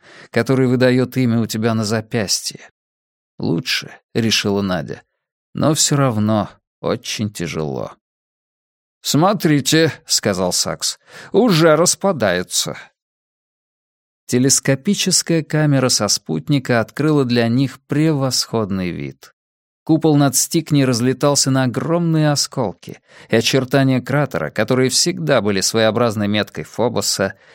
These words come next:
теперь вдруг стёрлись в пыль, лишившись своей формы. Затем этот картофельной формы мир словно расцвёл и распался на множество неправильных глыб.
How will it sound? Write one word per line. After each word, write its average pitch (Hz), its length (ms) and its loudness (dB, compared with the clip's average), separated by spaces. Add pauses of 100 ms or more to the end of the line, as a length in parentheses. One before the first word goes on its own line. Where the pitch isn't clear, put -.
(140)
теперь 160 320 2
вдруг 147 260 2
стёрлись 135 560 0
в - 100 -12
пыль, 123 260 -2
лишившись 101 640 -2
своей 110 320 0
формы. 90 540 -6 (720)
Затем 131 480 2
этот 131 220 -2
картофельной 127 640 0
формы 120 420 0
мир 120 340 0
словно 127 540 0
расцвёл 127 720 -2 (320)
и - 100 0
распался 147 600 2
на 143 140 4
множество 147 720 2
неправильных 120 880 0
глыб. 98 520 -4